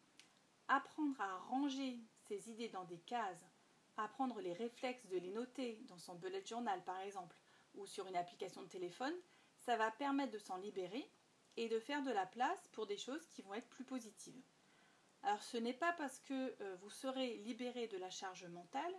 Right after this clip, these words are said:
que votre cerveau deviendra une éponge. Pas du tout. Vous continuerez à avoir des pensées, mais soit elles interviendront plus au bon moment,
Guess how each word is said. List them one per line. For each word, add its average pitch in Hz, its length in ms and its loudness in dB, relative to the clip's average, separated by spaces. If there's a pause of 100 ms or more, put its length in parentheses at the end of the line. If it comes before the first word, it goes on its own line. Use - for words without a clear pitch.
(120)
que - 80 -6
votre 196 300 -4
cerveau 185 380 -2
deviendra 214 420 -2
une 247 80 2
éponge. - 480 -6 (460)
Pas 285 100 0
du 233 140 -8
tout. - 220 -14 (840)
Vous 285 160 -2
continuerez 254 640 2
à 190 140 6
avoir 190 240 0
des 185 100 -2
pensées, 180 420 -8 (460)
mais 214 240 0
soit 208 600 0 (140)
elles 202 240 0
interviendront 196 760 -4 (180)
plus - 560 -2
au 196 100 0
bon 185 140 -6
moment, 175 400 -4